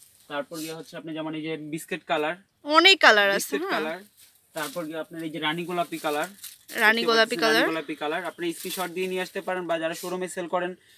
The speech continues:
Speaker 1: বিক্রির জন্য নিতে চান, তারা চলে আসবেন সরাসরি পালকি শাড়ি and থ্রি পিসে। আসলে আপনারা অনেক ডিজাইন, কালার, শাড়ি, থ্রি পিস, লেহেঙ্গাগুলো এখানে পেয়ে যাবেন।
Speaker 2: পেয়ে যাবেন।
Speaker 1: পাকিস্তানি
Speaker 2: আচ্ছা।
Speaker 1: ইন্ডিয়ানগুলো। আবার এই আরেকটি কালার আছে পেঁয়াজ কালার।
Speaker 2: পেঁয়াজ
Speaker 1: আরো অনেক
Speaker 2: কালার।
Speaker 1: কালার আছে, just কয়েকটা কালার দেখিয়ে দিলাম আপনাদেরকে। বাকি কালারগুলো আপনারা শপে এসে দেখে নিতে হবে বা ফোনের মাধ্যমে যোগাযোগ করে দেখতে হবে।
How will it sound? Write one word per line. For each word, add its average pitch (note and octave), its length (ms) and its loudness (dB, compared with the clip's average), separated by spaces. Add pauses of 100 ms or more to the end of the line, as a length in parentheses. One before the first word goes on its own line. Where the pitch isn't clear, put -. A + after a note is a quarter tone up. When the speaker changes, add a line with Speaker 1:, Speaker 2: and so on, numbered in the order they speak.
(140)
Speaker 1:
বিক্রির D#3+ 260 -6
জন্য E3+ 120 0
নিতে E3 220 -2
চান, F#3 160 -6
তারা D#3+ 160 -4
চলে E3 240 -6
আসবেন D#3+ 220 -4
সরাসরি E3 460 -6
পালকি D3+ 280 -6
শাড়ি D#3+ 200 -6
and D#3+ 100 -6
থ্রি D#3+ 160 -6
পিসে। D#3 300 -4 (340)
আসলে D#3+ 280 -6
আপনারা D#3+ 240 -2
অনেক D#3+ 340 -2
ডিজাইন, D#3+ 280 -2
কালার, C#3+ 300 0
শাড়ি, D3 260 0
থ্রি D3+ 220 -6
পিস, C#3+ 200 -6
লেহেঙ্গাগুলো C#3+ 420 -6
এখানে C3 180 -12
পেয়ে C#3 240 -6
যাবেন। A#2 120 -6
Speaker 2:
পেয়ে A3+ 160 4
যাবেন। G#3+ 300 -6 (200)
Speaker 1:
পাকিস্তানি C#3+ 400 -4
Speaker 2:
আচ্ছা। C#3 40 -6
Speaker 1:
ইন্ডিয়ানগুলো। B2+ 460 -8 (640)
আবার E3 240 -8
এই F3 140 -4
আরেকটি E3 280 -4
কালার E3 240 -2
আছে - 160 -8
পেঁয়াজ D#3+ 320 -8
কালার। D3 280 -2 (500)
Speaker 2:
পেঁয়াজ C4 200 6
Speaker 1:
আরো A3 120 2
অনেক G#3 180 4
Speaker 2:
কালার। A3 100 -2
Speaker 1:
কালার G#3+ 240 6
আছে, G3 180 0
just F3 220 -2
কয়েকটা F#3+ 260 -2
কালার F#3 300 2
দেখিয়ে E3+ 280 -2
দিলাম E3+ 200 0
আপনাদেরকে। D3 440 -6
বাকি C#3+ 240 -10
কালারগুলো D#3 360 -2
আপনারা D#3 180 -8
শপে D3+ 280 -8
এসে D3+ 140 -8
দেখে C#3+ 200 -6
নিতে D3+ 180 -6
হবে D#3 180 -6
বা D3+ 80 -6
ফোনের C#3 280 -12
মাধ্যমে C#3 300 -10
যোগাযোগ C3 260 -12
করে B2+ 160 -16
দেখতে A2 260 -12
হবে। G2 240 -14